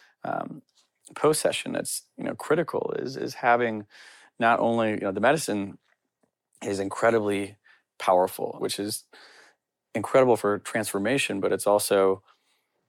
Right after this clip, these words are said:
not something where it should be, "Here, take the medicine." And, you know, on a neurobiological level, yes, it is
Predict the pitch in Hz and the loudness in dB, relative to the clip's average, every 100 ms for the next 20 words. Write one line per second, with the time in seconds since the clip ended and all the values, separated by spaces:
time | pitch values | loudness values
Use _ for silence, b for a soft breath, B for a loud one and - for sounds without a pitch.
0 | _ _ _ _ _ _ _ - 117 110 | _ _ _ _ _ _ _ -2 4 4
1 | 110 - 104 98 101 98 98 92 95 - | 4 2 0 0 -2 2 4 4 2 0
2 | 107 98 101 95 95 92 - _ - - | -2 0 0 0 2 0 -4 _ -12 -2
3 | 101 95 117 - 104 95 101 98 95 101 | -2 0 -4 0 2 2 0 -2 -2 -6
4 | B B B B 110 98 92 90 98 98 | B B B B -2 0 0 -2 -4 -6
5 | _ _ _ _ - 110 117 117 113 110 | _ _ _ _ -4 2 4 4 4 6
6 | 104 104 156 156 113 104 98 107 117 - | 6 6 4 4 4 4 4 4 2 4
7 | 95 101 - | 2 2 -2